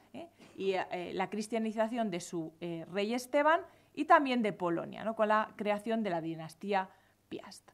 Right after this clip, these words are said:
Cuando, eh, los emperadores alemanes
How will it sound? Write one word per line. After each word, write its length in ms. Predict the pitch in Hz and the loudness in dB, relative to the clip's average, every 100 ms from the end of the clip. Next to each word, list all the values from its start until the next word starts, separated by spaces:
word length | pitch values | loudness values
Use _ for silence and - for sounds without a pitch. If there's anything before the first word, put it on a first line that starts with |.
| _ _ _ _ _ _ _ | _ _ _ _ _ _ _
Cuando, 840 | - 262 254 254 247 240 233 226 - | 6 8 8 6 4 4 2 0 -2
eh, 580 | 226 226 220 220 214 - | 0 0 0 -2 -6 -4
los 220 | 226 226 | -4 -2
emperadores 540 | 233 226 220 247 339 | -2 4 6 4 2
alemanes 640 | 330 311 294 277 269 - | 2 2 2 0 -2 -6